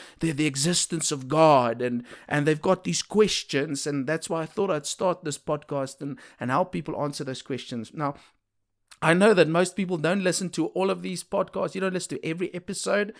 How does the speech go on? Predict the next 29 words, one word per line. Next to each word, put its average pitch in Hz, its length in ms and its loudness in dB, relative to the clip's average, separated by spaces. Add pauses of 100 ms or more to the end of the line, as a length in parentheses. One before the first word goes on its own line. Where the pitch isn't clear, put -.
(340)
but 151 320 0
maybe 214 340 2
one 196 340 2
day 143 120 0
you 131 140 0
meet 214 340 2
someone 151 640 0
that's 135 220 -2
got 147 140 -2
a 143 40 -2
question, 143 580 -2
and, 123 180 -4 (220)
and 139 160 -4
then 190 80 2
you 247 100 4
can 226 180 4
revert 160 520 0
back 185 320 2
to 220 100 -6
these 220 280 -4
podcasts 226 580 -4
'cause 165 140 -6
they're 151 120 2
recorded, 202 520 -2
like, 165 280 -2
I 139 100 0
think, 226 260 -6
like, 156 180 0
f-, - 240 -20